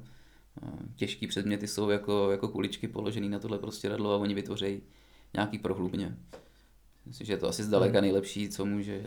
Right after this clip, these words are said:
Speaker 1: co může laik použít, aby si to představil.
Speaker 2: Já si myslím, že ještě jednodušší je jako prvně uvíct to, že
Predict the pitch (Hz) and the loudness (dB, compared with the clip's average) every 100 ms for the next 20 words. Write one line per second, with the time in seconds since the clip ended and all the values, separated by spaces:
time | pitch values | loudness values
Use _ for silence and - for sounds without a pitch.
0 | 87 - 104 107 101 101 98 101 101 101 | -10 -4 -2 2 2 2 -2 -2 -2 -2
1 | - 113 101 - - 123 131 135 - - | -2 -2 -4 -4 -2 0 0 -4 -10 -20
2 | _ - - - - - - 113 123 143 | _ -20 -20 -20 -20 -20 -2 2 4 4
3 | 151 156 147 151 147 151 147 160 143 143 | 8 8 10 10 10 10 6 8 10 10
4 | 160 160 - - - 143 151 156 135 147 | 6 0 -8 -6 6 8 10 10 8 6
5 | 151 - 135 143 151 143 135 | 4 2 4 8 8 10 8